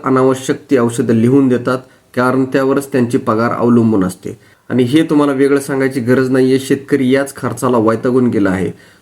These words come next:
तुम्ही यांची औषधं विकत घेतली नाहीत तर हे लोक तुमचा फोन सुद्धा उचलणार नाहीत.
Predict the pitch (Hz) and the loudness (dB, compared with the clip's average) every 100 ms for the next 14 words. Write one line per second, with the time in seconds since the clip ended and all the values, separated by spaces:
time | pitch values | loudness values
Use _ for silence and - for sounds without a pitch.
0 | _ 147 147 156 147 143 139 - - 123 | _ 4 6 6 4 4 0 -2 -2 -2
1 | - 135 131 123 135 127 117 127 131 123 | -2 0 0 0 -2 -2 -4 -4 0 2
2 | 120 147 127 92 - _ _ 135 123 127 | 2 2 0 -2 -16 _ _ -4 -2 0
3 | 151 139 135 139 139 131 123 135 123 - | 2 4 2 0 -2 -2 -2 -2 -4 0
4 | 160 160 160 135 131 120 117 123 113 107 | 2 2 0 0 0 0 0 0 0 0
5 | 107 95 | -2 -2